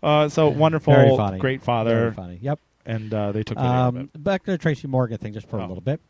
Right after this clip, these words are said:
Speaker 1: Um, I did have information that I don't think we had talked about, but Tracy Morgan did actually apologize at the end, and this is where we get to the, um,
Speaker 2: Mm-hmm.
Speaker 1: did he say enough? Um, and it, what he said, he says, "I guess the reason I am successful is because I am so unfiltered, and sometimes as a result I say really stupid shit.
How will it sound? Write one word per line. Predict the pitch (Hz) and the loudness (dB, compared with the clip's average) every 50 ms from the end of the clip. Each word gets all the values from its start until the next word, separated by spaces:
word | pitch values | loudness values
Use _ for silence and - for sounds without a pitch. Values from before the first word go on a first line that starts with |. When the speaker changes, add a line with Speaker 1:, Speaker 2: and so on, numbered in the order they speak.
| _ - - | _ -10 -6
Speaker 1:
Um, | 131 120 120 120 117 120 | -4 -4 -2 -2 -2 -4
I | 120 117 | -4 -2
did | 139 139 | -2 -2
have | 131 127 113 | -2 -2 -4
information | 120 110 - 110 110 107 107 104 - 113 | -6 -8 -8 -8 -8 -8 -10 -10 -12 -12
that | 107 107 | -10 -10
I | 117 139 | -10 -10
don't | 160 165 | -10 -10
think | - 175 | -10 -8
we | 160 | -8
had | 143 131 | -8 -8
talked | - 127 120 120 - | -6 -4 -6 -4 -4
about, | - 113 92 | -6 -10 -10
but | - 104 | -10 -8
Tracy | - 160 165 - - | -8 -8 -8 -8 -8
Morgan | 160 147 139 - 147 127 110 - | -8 -8 -8 -8 -12 -14 -12 -10
did | 135 135 139 135 | -8 -8 -6 -6
actually | 127 117 113 110 - - 113 107 104 | -4 -4 -6 -6 -6 -8 -8 -6 -6
apologize | 95 - - - 110 107 110 104 - 107 92 95 95 87 | -8 -10 -12 -16 -14 -14 -14 -14 -14 -14 -14 -14 -14 -14
at | 92 90 - | -14 -16 -14
the | 95 87 85 | -14 -14 -14
end, | 85 87 | -14 -14
and | 95 107 | -12 -10
this | 127 135 - | -10 -8 -6
is | 160 151 139 135 | -6 -6 -4 -2
where | 123 110 | -2 -2
we | 104 101 | -2 -4
get | - 104 98 - | -4 -8 -10 -8
to | - 104 92 | -8 -8 -6
the, | 87 90 | -6 -6
um, | 87 85 85 85 _ _ - _ - | -8 -10 -12 -16 _ _ -20 _ -20
Speaker 2:
Mm-hmm. | 175 220 277 - | -20 -20 -8 -4
Speaker 1:
did | - 131 | -2 0
he | 120 110 | 0 0
say | - 120 107 | -2 -4 -4
enough? | 95 92 85 76 71 - _ _ _ _ _ - - _ | -6 -6 -10 -12 -16 -16 _ _ _ _ _ -20 -12 _
Um, | - 135 131 127 123 123 139 - | -2 0 2 2 2 0 -4 -8
and | - 135 131 139 | -6 -6 -6 -4
it, | 143 | -2
what | 143 151 170 | 0 0 0
he | 175 151 | 0 -2
said, | - - 151 131 | -2 -2 -2 -2
he | 113 104 | -2 -4
says, | - 120 117 | -6 -6 -6
"I | 113 | -6
guess | 107 - 196 214 - - | -6 -6 -8 -8 -6 -4
the | 175 | -2
reason | 170 165 160 143 143 | -2 -2 -2 -4 -6
I | 131 127 | -8 -8
am | 123 - | -8 -10
successful | - 117 - - 127 123 - 135 | -12 -14 -10 -8 -8 -6 -6 -8
is | 117 | -10
because | - 123 113 - 117 110 113 | -10 -10 -8 -8 -8 -6 -6
I | 110 | -8
am | 104 104 | -8 -10
so | 95 - - 120 117 110 | -10 -8 -6 -6 -6 -6
unfiltered, | 110 110 - - - 117 101 95 104 87 | -8 -12 -12 -8 -8 -6 -6 -6 -8 -10
and | 90 92 - | -12 -12 -12
sometimes | - 127 127 120 - 127 123 117 110 | -10 -10 -10 -10 -10 -10 -10 -8 -10
as | 104 98 | -10 -10
a | 101 | -10
result | 101 95 123 139 131 131 | -10 -8 -6 -6 -6 -8
I | 120 | -10
say | - - 107 | -10 -10 -12
really | 95 104 117 123 120 113 | -10 -8 -8 -8 -8 -10
stupid | - - - 110 101 - 98 | -12 -12 -12 -10 -10 -10 -14
shit. | - - - 76 - | -14 -14 -16 -16 -18